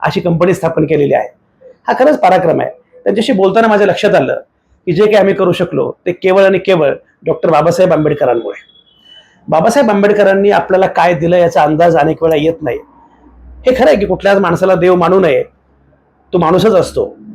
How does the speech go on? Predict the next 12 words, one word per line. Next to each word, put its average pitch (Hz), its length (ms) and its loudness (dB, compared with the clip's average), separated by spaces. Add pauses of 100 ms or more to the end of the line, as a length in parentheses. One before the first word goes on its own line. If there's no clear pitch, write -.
(160)
पण - 100 0
बाबासाहेब 208 520 2
देव 214 240 2
का 220 120 4
होतात 175 340 2 (120)
ते 196 40 0
पटावं 180 460 2 (800)
असं 160 420 0 (240)
वाटतं 156 280 0
अनेकदा. 160 320 0
बाबासाहेब 151 440 0
वाचल्यानंतर, 165 640 0